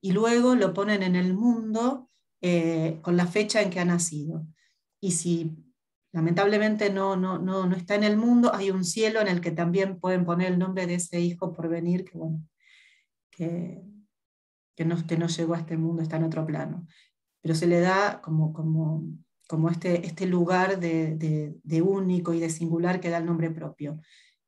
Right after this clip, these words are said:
Em, traemos este nombre a Aitana porque la estuvimos esperando desde la panza y acá la tenemos luego jugando en la juegoteca, una gran le-, lectora ella.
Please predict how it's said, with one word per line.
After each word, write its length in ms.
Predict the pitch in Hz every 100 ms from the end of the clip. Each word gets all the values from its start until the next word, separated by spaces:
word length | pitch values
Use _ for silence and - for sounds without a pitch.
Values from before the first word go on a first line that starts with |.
| -
Em, 800 | 170 160 156 139 123 - 160 160
traemos 400 | 170 190 202 190
este 240 | 190 190
nombre 280 | 185 202 196
a 40 | 190
Aitana 500 | 190 240 226 233 233
porque 220 | 180 170
la 80 | 165
estuvimos 460 | 160 180 180 180
esperando 460 | 180 - 180 185 185
desde 260 | 185 185 180
la 200 | 185 180
panza 460 | 226 220 226 240
y 80 | 202
acá 180 | 175 175
la 140 | 180
tenemos 420 | 175 170 175 190
luego 360 | 185 202 202 208
jugando 680 | 214 170 170 175 180 190 190 - _ -
en 80 |
la 100 | 160
juegoteca, 580 | 156 165 165 160 185 185
una 160 | 175 170
gran 280 | 170 170 170
le-, 160 | 165
lectora 560 | 180 165 160 165 160 160
ella. 320 | 160 156 160